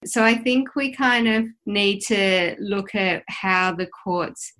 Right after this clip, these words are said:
interpret that data. And when I've spoken to Aboriginal women in New South Wales prisons, they've said, "I've gone through recovery, I've rehabilitated, I've got my life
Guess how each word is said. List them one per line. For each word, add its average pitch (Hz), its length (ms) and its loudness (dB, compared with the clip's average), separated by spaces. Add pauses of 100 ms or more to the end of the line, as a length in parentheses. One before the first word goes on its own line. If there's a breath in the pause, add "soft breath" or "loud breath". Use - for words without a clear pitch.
(300)
interpret 226 640 0
that 185 260 0
data. 185 400 2
And 185 120 0
when 214 180 0
I've 208 180 0
spoken 202 480 -2
to 180 320 -4 (420 soft breath)
Aboriginal 185 540 0
women 226 320 2
in 190 140 2
New 185 120 0
South 185 260 -8
Wales 196 460 0
prisons, 190 500 -4
they've 196 300 -2
said, 214 400 -4 (140)
"I've 175 380 -4
gone 196 260 2
through 190 580 -4 (100)
recovery, 214 800 0
I've 165 180 0
rehabilitated, 208 960 -2
I've 170 160 -4
got 156 160 -8
my 175 120 -2
life 214 280 0